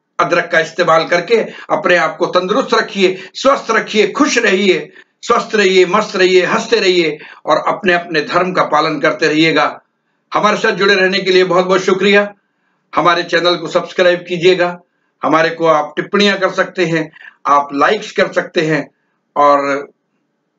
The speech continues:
सब्सक्राइब तो आप करते ही हैं और शेयर करेंगे तो बड़ी मेहरबानी होगी आपकी। बस अपना प्यार यूं ही बनाए रखिएगा और नई-नई जानकारियां जो हमको मिलती है, उसका आप आनंद लीजिएगा, खुश रहिएगा। और क्या बताएं हम आपको,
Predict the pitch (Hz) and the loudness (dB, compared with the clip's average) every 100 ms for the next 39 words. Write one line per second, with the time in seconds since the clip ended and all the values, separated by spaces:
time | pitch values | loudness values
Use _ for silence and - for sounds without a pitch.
0 | _ 160 156 - 147 143 147 139 151 143 | _ -4 -2 0 -2 0 0 0 -2 -4
1 | 202 226 254 - - 285 254 226 208 214 | -2 -2 -2 -2 2 2 2 0 0 0
2 | 190 185 180 175 156 151 143 143 131 135 | 2 2 0 0 -2 0 0 -2 -4 0
3 | 131 127 202 202 202 - - - 175 180 | 0 0 -2 -4 -4 -14 -20 -2 -2 -2
4 | - 160 180 170 190 214 214 214 190 196 | -4 -2 -2 0 0 0 0 0 2 2
5 | 190 208 208 180 175 - _ _ _ - | 0 0 0 0 -2 -12 _ _ _ 0
6 | 151 165 - - 160 247 302 277 247 202 | 2 2 0 -6 -2 0 2 0 2 0
7 | 196 196 190 185 175 156 151 156 156 151 | 0 -2 0 2 0 -2 -2 0 0 0
8 | 156 143 131 - _ _ - 147 - 151 | 0 2 0 -6 _ _ -8 -6 0 2
9 | 147 139 - 175 226 220 208 185 180 165 | 2 -2 -2 -2 -2 -2 0 2 2 2
10 | 165 - 277 220 214 208 185 165 143 - | 0 0 0 2 2 2 0 0 -2 -8
11 | _ _ _ _ _ _ _ - 143 175 | _ _ _ _ _ _ _ -4 -2 0
12 | 175 160 156 156 160 151 131 143 123 | 0 0 -2 0 -2 -2 -2 -6 -6